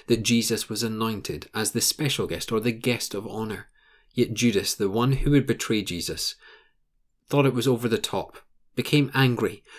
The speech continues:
for he couldn't steal any of the money from this, uh, expensive nard that was being used to anoint Jesus. However, as Jesus points out, this was a monumental moment. This was not about money or even the nard itself.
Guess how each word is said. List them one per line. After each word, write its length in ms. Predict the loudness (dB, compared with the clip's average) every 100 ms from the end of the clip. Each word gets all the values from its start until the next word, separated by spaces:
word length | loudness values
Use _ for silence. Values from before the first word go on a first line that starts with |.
| -4
for 100 | 2
he 80 | 2
couldn't 320 | 2 0 0
steal 540 | -2 -2 4 6 6
any 260 | 6 0 0
of 80 | 0
the 100 | -2
money 300 | 0 0 0
from 280 | -2 -6 -2
this, 280 | 0 -2 -4 -16 -16 -12
uh, 60 | -6
expensive 640 | -4 0 0 2 2 2 2
nard 480 | 2 4 2 -2 -4
that 120 | -2
was 140 | -2
being 320 | -2 -4 -4 -4
used 260 | -2 -2
to 100 | -2
anoint 360 | -4 -4 -4 -4
Jesus. 640 | -4 -2 -4 -4 -4 -6 _ _ _ _ _ -4
However, 460 | 4 4 4 0 -4 -20 -12 -2
as 160 | -2
Jesus 340 | 4 4 4 0
points 300 | -2 -2 2
out, 200 | 2 2
this 220 | -2 0
was 160 | 0 2
a 120 | 0
monumental 760 | 0 2 2 2 0 0 -2
moment. 400 | 0 2 0 0
This 220 | -2 -2 2
was 120 | 2
not 220 | 2 2
about 300 | 0 0 -2
money 360 | 0 0 2 2
or 200 | 0 0
even 340 | 0 0 -2
the 100 | -2
nard 360 | -2 0 0 -2
itself. 500 | -2 0 0 -2